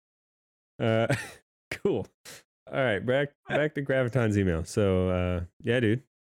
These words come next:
Swift Me Die will play with you. I'll play with you. You can join our, uh, Discord, Bonsai, uh, Gaming.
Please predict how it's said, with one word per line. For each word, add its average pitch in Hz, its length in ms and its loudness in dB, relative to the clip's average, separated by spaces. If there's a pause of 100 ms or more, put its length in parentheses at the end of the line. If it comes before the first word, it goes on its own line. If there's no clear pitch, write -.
(220)
Swift 143 200 -2
Me 151 80 2
Die 139 160 2
will 135 100 0
play 135 160 2
with 135 120 2
you. 147 240 2 (160)
I'll 113 100 0
play 131 180 2
with 127 120 2
you. 139 160 2
You 127 160 2
can 147 120 2
join 113 220 2
our, 98 260 2
uh, 92 200 4
Discord, 113 560 0 (100)
Bonsai, 107 640 0 (760)
uh, 95 200 -2
Gaming. 101 500 -2